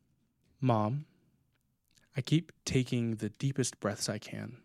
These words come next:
hoping it will make this a little easier. But I don't think that that's the point of what's to come. I believe it's meant to be difficult, that we both will grow from the trials to come.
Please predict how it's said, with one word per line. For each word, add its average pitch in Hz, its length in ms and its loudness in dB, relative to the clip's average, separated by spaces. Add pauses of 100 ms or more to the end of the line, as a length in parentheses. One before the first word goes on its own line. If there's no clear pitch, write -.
(580)
hoping 135 320 4
it 120 100 2
will 110 100 2
make 113 320 2
this 110 240 0
a 104 220 0
little 123 340 2
easier. 117 540 -8 (1000)
But 123 200 4
I 123 80 2
don't 147 200 2
think - 420 2
that 123 160 0 (520)
that's 135 200 0
the 113 100 -2
point - 600 -4 (200)
of 117 160 -2
what's 110 160 -2
to 113 100 -4
come. 131 280 -10 (1000)
I 120 100 2
believe 131 440 4
it's - 180 0
meant 123 400 2
to - 80 -6
be 110 100 -2
difficult, - 500 -8 (640)
that 123 100 6
we 117 100 8
both 127 340 4
will 120 120 2
grow 123 480 2
from 110 160 -2
the 107 80 0
trials 110 480 -4
to - 100 -10
come. 123 320 -10